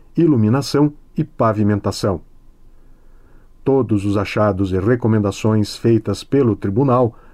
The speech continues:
a partir das auditorias presenciais,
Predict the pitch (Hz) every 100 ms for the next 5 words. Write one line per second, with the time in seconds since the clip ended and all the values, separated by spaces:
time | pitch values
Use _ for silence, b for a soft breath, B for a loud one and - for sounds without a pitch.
0 | b 107 - 107 - 123 120 101 101 110
1 | 110 107 101 95 - 107 113 143 - 127
2 | 113 -